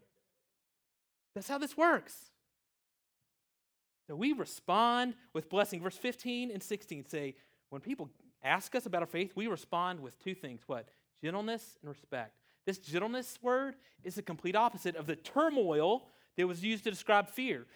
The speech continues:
And so instead of a sea being tossed about by a hurricane, picture a completely calm ocean. Deep, calm, and strong. That is our gentleness. And with respect.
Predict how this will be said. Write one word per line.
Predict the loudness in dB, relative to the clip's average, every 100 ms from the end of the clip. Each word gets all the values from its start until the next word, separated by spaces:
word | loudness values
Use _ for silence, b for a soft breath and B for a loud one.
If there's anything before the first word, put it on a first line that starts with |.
| b
And | -8
so | 2 2
instead | 2 4 6
of | 6
a |
sea | 0 -4 -2 0
being | 0 -2 -4 B B B
tossed | 8 12 12 12
about | 6 10 12 12
by | 12
a | 12
hurricane, | 8 4 4 2 2 0 -6 b b
picture | -8 -6 -2 0 -2 -6 -16
a | -8
completely | -8 -6 0 0 0
calm | -2 0 0 0
ocean. | -4 -6 -16 -18 _ _ _ _ _ _ _ _ _ _ _ _ _ _ _
Deep, | 0 0 -2 -10 _ _ _ _ _ _
calm, | 0 4 6 6 2 -4 -14 -12
and | -12
strong. | -10 -6 -4 -4 -6 -6
That | 0 0
is | 2
our | -2
gentleness. | -2 -10 -12 -18 -20 _ _ _ _ _ _ _ _ -8
And | -4
with | -2 -4
respect. | -10 -10 0 0 0 -8 -20